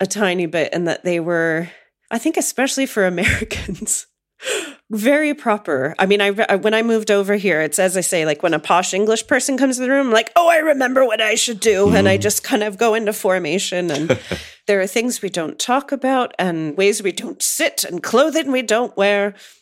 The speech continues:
Speaker 1: Lovely family, but very proper, very formal, very fond of formal language as well.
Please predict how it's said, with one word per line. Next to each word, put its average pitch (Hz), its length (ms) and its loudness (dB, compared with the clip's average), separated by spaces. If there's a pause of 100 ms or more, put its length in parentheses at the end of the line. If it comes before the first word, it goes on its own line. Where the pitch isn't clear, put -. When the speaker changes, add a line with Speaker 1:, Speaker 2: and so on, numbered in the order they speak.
(100)
Speaker 1:
Lovely 233 460 0
family, 131 500 -4
but - 220 -6
very 214 420 0
proper, - 640 -2
very 175 200 0
formal, 175 420 -2
very 180 640 -2 (480)
fond 185 500 0
of 147 240 -2
formal 170 460 -2
language 156 880 -4 (140)
as - 140 -8
well. 156 520 -4